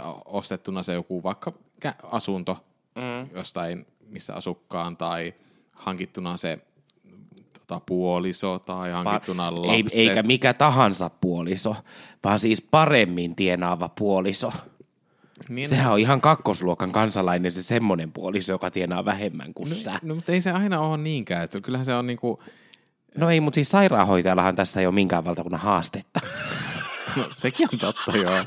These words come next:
Speaker 1: Että aina löytyy parempaa, mut, mm,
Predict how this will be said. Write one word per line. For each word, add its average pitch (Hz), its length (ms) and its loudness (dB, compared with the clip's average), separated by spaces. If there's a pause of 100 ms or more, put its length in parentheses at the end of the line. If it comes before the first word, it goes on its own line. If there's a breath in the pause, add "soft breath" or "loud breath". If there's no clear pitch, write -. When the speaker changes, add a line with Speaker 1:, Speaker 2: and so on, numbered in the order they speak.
(1200 loud breath)
Speaker 1:
Että 101 140 -4
aina 117 260 2
löytyy 85 400 -2 (320)
parempaa, 90 460 0
mut, 151 240 -6
mm, 208 680 -8